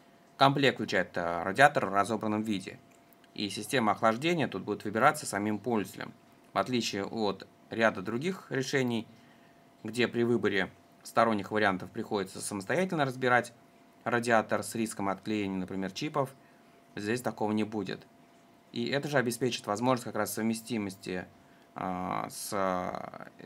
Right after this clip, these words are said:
теми решениями, которые есть у вас уже на материнской плате, это радиаторы. И сам радиатор здесь выполнен из алюминия, у него две части, это основание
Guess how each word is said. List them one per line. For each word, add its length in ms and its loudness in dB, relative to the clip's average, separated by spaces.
теми 260 2
решениями, 680 -2
которые 340 -2
есть 140 -4
у 40 -4
вас 160 2
уже 100 -10
на 80 -2
материнской 400 -6
плате, 280 2
это 100 -4
радиаторы. 560 2
И 440 0
сам 320 6
радиатор 480 2
здесь 320 -2
выполнен 440 -2
из 180 -4
алюминия, 640 2
у 100 -8
него 260 -2
две 220 -4
части, 380 -2
это 160 0
основание 640 0